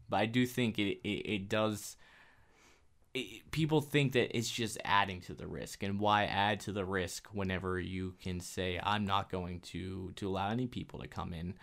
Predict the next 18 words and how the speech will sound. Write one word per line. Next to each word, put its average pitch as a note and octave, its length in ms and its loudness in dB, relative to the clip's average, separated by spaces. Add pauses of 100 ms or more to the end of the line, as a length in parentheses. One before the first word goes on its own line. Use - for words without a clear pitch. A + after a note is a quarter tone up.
from G#2 160 -2
these F2+ 180 -2
countries F2+ 420 -2
that F2+ 180 -4
have F#2 300 0
been F#2+ 400 -2 (580)
known G2 440 4
to G2 120 -8
produce F2+ 380 -4
radicalized D#2+ 720 -4
people." F2 480 -4
And G2 160 -2
it, F2 220 -2 (100)
it C3+ 120 2
doesn't C#3+ 280 6
have A2 340 4
to G#2+ 100 0
be G2 420 0